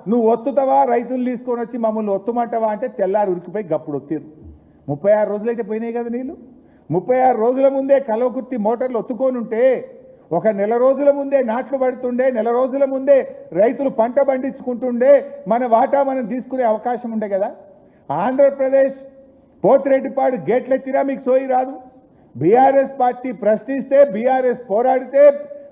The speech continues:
బీఆర్ఎస్ నిలదీస్తే అప్పుడు పోయి మీరు కల్వకుర్తి మోటార్లు ఆన్ చేసిండ్రు. అసలు మీరు ఎక్కడ, నిజాయితీ ఎక్కడిది మీకు? ఇప్పుడు చర్చ జరిగిందని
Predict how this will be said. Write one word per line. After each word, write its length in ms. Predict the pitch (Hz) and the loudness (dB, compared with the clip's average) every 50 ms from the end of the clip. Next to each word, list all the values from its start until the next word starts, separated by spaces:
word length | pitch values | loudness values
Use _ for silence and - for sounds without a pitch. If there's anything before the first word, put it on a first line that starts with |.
| - | -12
బీఆర్ఎస్ 600 | 127 120 156 220 254 262 269 269 269 254 214 - | -4 -2 0 2 4 4 4 4 4 2 0 -2
నిలదీస్తే 880 | 190 175 190 220 262 269 254 285 262 220 277 277 285 311 320 302 - - - - - - - - | -4 -2 0 2 2 2 0 -2 -6 -2 2 6 8 10 10 8 6 2 -8 -12 -14 -12 -8 -6
అప్పుడు 340 | 165 170 - - 226 220 | -6 -6 -4 -4 -4 -2
పోయి 160 | 220 233 233 226 | 0 0 0 0
మీరు 160 | 220 220 208 | -2 -2 -4
కల్వకుర్తి 580 | 226 214 196 196 214 202 185 208 208 - 214 | -2 -2 -2 -2 -2 -4 -6 -8 -10 -8 -6
మోటార్లు 420 | 185 175 180 185 180 190 175 175 170 | -4 -4 -4 -4 -4 -4 -4 -2 -2
ఆన్ 160 | 170 170 170 | -2 -2 -4
చేసిండ్రు. 400 | 180 165 170 - 185 185 180 - - - - - - _ _ _ _ _ _ _ _ _ _ _ - | -6 -6 -8 -10 -12 -12 -14 -16 -20 -20 -20 -20 -20 _ _ _ _ _ _ _ _ _ _ _ -8
అసలు 160 | 185 - 277 | -4 -4 -2
మీరు 220 | 285 277 277 269 247 | -2 -2 -2 -2 -2
ఎక్కడ, 340 | 226 - 302 311 302 269 220 - - - - - - - 151 | -2 -2 -2 0 0 0 -2 -4 -10 -20 -20 -20 -14 -10 -6
నిజాయితీ 480 | 147 180 190 226 302 311 320 311 311 277 | -6 -4 0 2 2 2 2 2 -2 -4
ఎక్కడిది 300 | 277 269 269 240 220 214 | -4 -4 -6 -6 -6 -6
మీకు? 520 | 185 175 160 - 175 208 233 208 151 - - - - - - - _ _ _ _ _ _ _ _ _ _ _ _ | -6 -8 -8 -6 -6 -6 -4 -6 -6 -8 -14 -20 -20 -20 -20 -20 _ _ _ _ _ _ _ _ _ _ _ _
ఇప్పుడు 540 | _ - 123 151 214 233 196 - - - - - - | _ -8 -4 -4 -2 -2 -4 -6 -10 -16 -8 -2 -2
చర్చ 260 | 196 208 208 - 262 | -2 0 0 -2 -2
జరిగిందని 640 | 226 262 262 262 262 262 269 254 254 254 254 285 294 | 0 0 0 0 -2 -4 -4 -4 -4 -4 -4 -4 -6